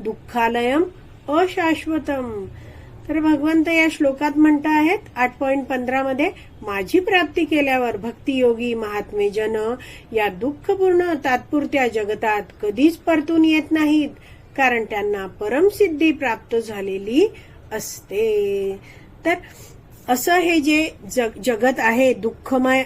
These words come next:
आहे, तर हे सगळं भक्तीत आपण जेव्हा येतो आणि असं हे प्रवचन ऐकतो,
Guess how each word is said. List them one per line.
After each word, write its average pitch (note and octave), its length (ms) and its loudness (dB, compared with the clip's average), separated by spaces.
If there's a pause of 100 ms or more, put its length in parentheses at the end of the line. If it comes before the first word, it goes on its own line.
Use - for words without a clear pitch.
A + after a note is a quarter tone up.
आहे, G#3+ 640 0 (500)
तर F4 120 0 (320)
हे E4 180 4
सगळं F4 500 0 (380)
भक्तीत E4+ 600 2 (140)
आपण C#4 340 4
जेव्हा C#4 340 4
येतो B3 500 0
आणि B3 300 2 (100)
असं C4+ 440 0
हे C4+ 220 -2
प्रवचन A#3 580 0
ऐकतो, A#3+ 720 0